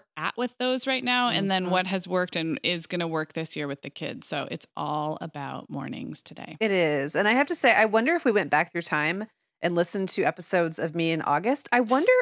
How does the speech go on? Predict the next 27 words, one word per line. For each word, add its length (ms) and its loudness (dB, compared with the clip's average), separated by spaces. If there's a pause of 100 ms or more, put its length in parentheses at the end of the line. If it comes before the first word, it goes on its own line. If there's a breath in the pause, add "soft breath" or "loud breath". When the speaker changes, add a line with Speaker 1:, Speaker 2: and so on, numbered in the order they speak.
Speaker 2:
if 400 2 (200)
Speaker 1:
<laughs> 180 -10
Speaker 2:
you 120 4
can 140 4
hear 400 6
in 120 8
my 180 6
voice, 560 2
like, 220 4
the 120 8
low-level 880 6
malaise 880 4
Speaker 1:
Mm. 280 -2
Speaker 2:
that 100 8
I 100 6
start 280 4
to 100 2
get 220 2
toward 180 2
the 140 2
end 180 2
of 80 -2
August. 400 2
I 60 8
mean, 100 6
it's 140 4
like, 180 2